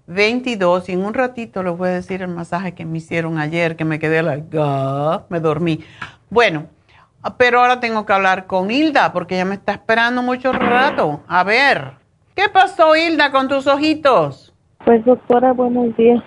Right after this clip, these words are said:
Speaker 1: Buenos días.
Speaker 2: Es que me, yo le quería preguntar que si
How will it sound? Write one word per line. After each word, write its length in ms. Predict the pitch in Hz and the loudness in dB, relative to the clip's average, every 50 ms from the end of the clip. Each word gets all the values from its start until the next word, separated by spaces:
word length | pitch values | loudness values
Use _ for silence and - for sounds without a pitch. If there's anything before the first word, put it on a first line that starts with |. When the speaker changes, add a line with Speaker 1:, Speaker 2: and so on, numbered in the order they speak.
| - | -8
Speaker 1:
Buenos 420 | 180 185 202 190 185 185 202 233 - | -8 -4 -4 -2 -2 -2 -4 -6 -6
días. 360 | 226 254 311 330 262 202 214 - - - - - - - - - - - - - - - - - - - - - - - - - | -4 -4 -2 -2 -4 -4 -8 -14 -20 -20 -20 -20 -20 -20 -20 -20 -20 -20 -20 -20 -20 -20 -20 -20 -20 -20 -20 -20 -20 -16 -6 2
Speaker 2:
Es 180 | 220 196 208 202 - - | 4 4 4 4 2 2
que 80 | - 262 | 4 6
me, 560 | 247 240 240 233 226 220 214 208 202 - - - - - - - - - - | 8 8 8 8 6 6 4 2 0 0 -2 -6 -10 -20 -20 -20 -20 -12 -4
yo 180 | - 196 214 220 | 2 4 4 4
le 120 | 233 233 | 4 2
quería 260 | 233 - 226 226 226 220 | 4 4 4 4 4 2
preguntar 580 | - - 233 226 220 220 214 - - 196 202 214 | 2 0 0 2 2 0 0 0 0 -2 -2 0
que 160 | - 220 214 - _ | -2 -4 -4 -4 _
si 340 | - 208 196 190 180 - - | -4 -2 -2 -2 -2 -4 -6